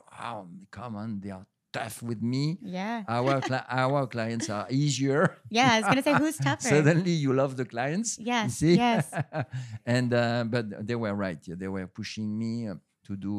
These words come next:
Speaker 1: uh, something, uh, really nice. And, uh, the, the seven, now we can talk about seven fragrances.
Speaker 2: Mm-hmm.
Speaker 1: Maybe another one which, uh, which, uh, come, which will come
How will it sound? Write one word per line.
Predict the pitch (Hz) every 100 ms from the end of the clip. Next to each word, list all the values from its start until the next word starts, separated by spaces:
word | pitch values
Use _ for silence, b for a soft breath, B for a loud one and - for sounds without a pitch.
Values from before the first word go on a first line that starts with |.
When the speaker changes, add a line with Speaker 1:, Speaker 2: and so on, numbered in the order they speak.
| 92
Speaker 1:
uh, | 80 -
something, | 95 98 - 92 76
uh, | 64 -
really | 95 92 87
nice. | 95 104 117 - _ _ _ _ _
And, | 92 92
uh, | 90 85 78
the, | 82 76 -
the |
seven, | 104 135 117 98 95
now | 92 101
we | 110
can | 104 95
talk | 95 85 -
about | 87 85 107 _ _ _ _
seven | - 113 98 92
fragrances. | 98 92 104 120 - 160 165
Speaker 2:
Mm-hmm. | 180 170 175 -
Speaker 1:
Maybe | - 127 139 139 135 135 131 _ _ _ _ _
another | 107 117 131 120
one | 110 101 107
which, | 107 101 -
uh, | 92 92
which, | 98 - 92
uh, | 80 -
come, | 92 90 87 - _ _ _ _ _
which | 104 -
will | 101 104 98
come | 113 104 101